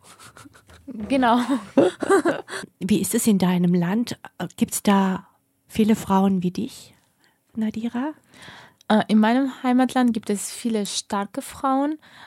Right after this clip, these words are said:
Speaker 1: weil, äh, man muss stark sein, um das Leben da als Frau ertragen zu können, sag ich
Speaker 2: Genau.
Speaker 1: mal so. Äh,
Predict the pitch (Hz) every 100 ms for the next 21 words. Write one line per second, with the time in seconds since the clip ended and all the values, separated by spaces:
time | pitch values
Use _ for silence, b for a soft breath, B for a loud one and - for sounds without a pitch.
0 | _ 202 202 202 196 196 190 - 196 196
1 | 196 196 185 208 208 233 - - - 226
2 | 240 - - - 196 190 196 269 b b
3 | b b _ - 214 214 208 208 208 196
4 | b b b b b b 240 190 - 208
5 | 208 226 220 220 196 196 - 190 - -
6 | 196 196 180 - 196 202 233 247 - -
7 | 247 254 240 214 214 196 220 214 208 220
8 | 240 B B B B B _ - 202 196